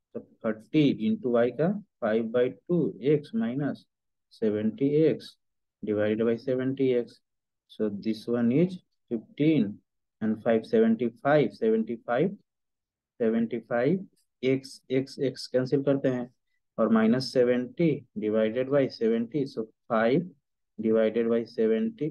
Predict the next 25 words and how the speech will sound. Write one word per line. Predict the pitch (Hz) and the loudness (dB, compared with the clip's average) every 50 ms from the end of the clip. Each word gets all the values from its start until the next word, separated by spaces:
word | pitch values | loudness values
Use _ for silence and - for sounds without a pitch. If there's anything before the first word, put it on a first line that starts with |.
| - 117 113 | -6 -4 -4
into | 110 110 110 - - 151 185 190 - - _ 120 | -4 -4 -4 -2 -2 0 0 0 -4 -6 _ 0
हंड्रेड। | 113 110 107 101 110 107 107 107 - _ _ _ _ _ _ _ _ _ _ _ | 0 2 2 2 2 2 0 -4 -8 _ _ _ _ _ _ _ _ _ _ _
So | - - 120 113 113 113 113 113 113 113 113 110 | -4 0 2 2 4 4 4 4 4 4 4 2
ये | 110 107 110 120 123 120 127 123 117 - - - _ _ _ _ _ | 2 0 0 0 0 0 0 -2 -2 -4 -6 -16 _ _ _ _ _
खत्म, | _ 127 117 - - 175 170 151 127 - - - _ _ _ _ _ _ _ | _ -10 -10 -4 -2 0 0 0 -2 -6 -10 -18 _ _ _ _ _ _ _
वन | 113 110 113 113 113 | -6 -2 0 2 2
ज़ीरो | 113 113 120 | 2 0 -2
to | 117 113 | -2 -2
वन | 123 120 120 120 | -2 -2 -2 0
ज़ीरो, | 123 135 151 147 127 113 - - _ | 2 2 2 2 2 0 -6 -10 _
so | 110 110 131 160 196 196 - _ _ _ _ _ _ _ _ _ _ _ _ | -4 -2 0 0 -2 -4 -8 _ _ _ _ _ _ _ _ _ _ _ _
फिफ्टी | 117 110 - - - _ - 135 | -6 -6 -6 -8 -12 _ -2 0
बाई | 131 123 123 120 123 143 170 | 0 2 2 2 4 2 0
सेवन, | 175 - - - 123 110 107 113 131 143 151 | -2 -6 -6 0 0 0 2 2 0 -2 -2
so | 151 - - 131 131 160 202 - - - _ _ _ _ _ _ _ | -4 -6 -6 -4 -4 -4 -4 -6 -8 -14 _ _ _ _ _ _ _
सेवन | _ - 113 110 110 120 123 | _ -2 0 2 2 0 0
सेवन | 113 - 120 120 120 123 | 2 2 2 4 4 2
जा | 127 127 | 0 -2
फ़ोर्टी | 123 - 127 113 - 135 | 0 -2 -2 0 0 0
नाइन, | 139 139 135 123 110 110 110 | 0 2 2 0 0 0 0
वन | 113 117 120 | 0 -2 -2
ज़ीरो | 117 120 131 143 165 151 117 101 - _ _ _ _ _ _ _ _ _ _ | -2 -2 0 2 2 2 0 -2 -10 _ _ _ _ _ _ _ _ _ _
पॉइंट | - 117 117 117 113 120 | -2 -2 0 0 -2 -2
वन | 117 117 127 139 151 147 120 110 | 0 0 2 2 2 2 0 0
थ्री | - - _ 131 117 120 143 151 135 | -4 -10 _ -8 -4 -4 -2 -2 -2